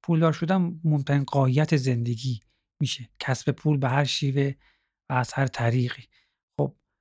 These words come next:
طبیعتاً این فضای مصرفی در کنار اون فضایی که تولید صورت بگیره برای اینکه انباش ثروت در اختیار یه گروهی حداقلی باشه و گروهی حداکثر هم در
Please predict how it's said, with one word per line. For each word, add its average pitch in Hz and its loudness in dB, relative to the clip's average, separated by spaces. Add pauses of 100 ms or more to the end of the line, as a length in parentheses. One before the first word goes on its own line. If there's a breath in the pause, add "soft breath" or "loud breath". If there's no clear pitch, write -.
(140)
طبیعتاً 151 2
این 175 4
فضای 135 2
مصرفی 135 0
در 143 0
کنار 143 0
اون 147 2
فضایی 135 0
که 139 0 (340 soft breath)
تولید 151 4
صورت 156 2
بگیره 160 4
برای 143 4
اینکه 156 2 (760 soft breath)
انباش 147 6
ثروت 127 2
در 139 0
اختیار 143 0
یه 147 4
گروهی 135 2
حداقلی 131 0
باشه 127 -4 (400 loud breath)
و 196 8
گروهی 170 4
حداکثر 165 4
هم 196 6
در 160 6